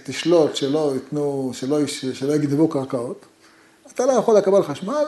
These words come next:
אם לא בנית על האדמה שלך ואם לא קיבלת רישיון. ובאופן הזה המדינה יודעת, אדם בלי חשמל לא יכול לחיות,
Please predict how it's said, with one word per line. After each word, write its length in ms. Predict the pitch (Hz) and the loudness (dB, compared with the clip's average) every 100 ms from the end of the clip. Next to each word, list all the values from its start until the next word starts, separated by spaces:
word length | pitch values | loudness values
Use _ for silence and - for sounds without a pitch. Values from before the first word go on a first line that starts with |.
| 254 - | -6 -8
אם 140 | 214 233 | -4 -2
לא 680 | 254 240 214 196 190 175 165 - _ _ _ | -2 -2 -2 0 -2 -4 -8 -14 _ _ _
בנית 320 | 160 214 214 180 | 0 4 4 4
על 120 | 147 | 2
האדמה 300 | 143 160 151 | 0 0 -2
שלך 280 | 123 117 190 233 | -4 -8 -6 -2
ואם 160 | 202 202 | -2 0
לא 280 | 220 208 185 | -2 -2 -2
קיבלת 320 | - 190 185 | 2 2 4
רישיון. 460 | 170 151 147 127 131 - _ _ - - - - - - - _ _ _ | 2 2 0 -2 -6 -14 _ _ -20 -20 -20 -20 -20 -20 -20 _ _ _
ובאופן 420 | 190 269 311 254 | 2 4 6 4
הזה 220 | 196 214 349 330 - | 0 2 2 2 0
המדינה 640 | 214 226 262 254 233 226 - - | -2 0 2 4 4 2 -6 -2
יודעת, 560 | 208 247 262 233 226 - - | 2 4 4 4 0 -12 -18
אדם 300 | 202 208 233 | -8 -2 2
בלי 120 | 220 | 4
חשמל 280 | 190 165 170 | 4 2 6
לא 180 | 175 156 | 8 8
יכול 180 | - 135 | 6 0
לחיות, 400 | 113 175 302 | -2 0 0